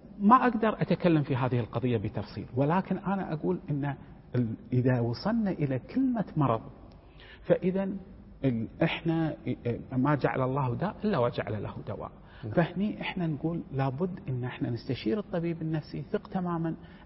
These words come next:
Speaker 1: الطبيب ما يبي يستعجل في إنه يضعك على أدوية.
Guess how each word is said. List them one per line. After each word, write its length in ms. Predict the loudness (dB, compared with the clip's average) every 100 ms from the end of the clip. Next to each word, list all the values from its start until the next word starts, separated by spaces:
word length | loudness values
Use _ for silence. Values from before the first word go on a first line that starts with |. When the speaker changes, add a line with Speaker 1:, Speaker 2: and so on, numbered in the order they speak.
| -8
Speaker 1:
الطبيب 420 | -2 0 0 0 -4 -6
ما 160 | -4 -2
يبي 240 | -2 -4
يستعجل 400 | -6 -6 -6 -6
في 120 | -6
إنه 160 | -4 -4
يضعك 320 | -4 -6 -8
على 240 | -4 -4 -2
أدوية. 380 | -2 -2 -4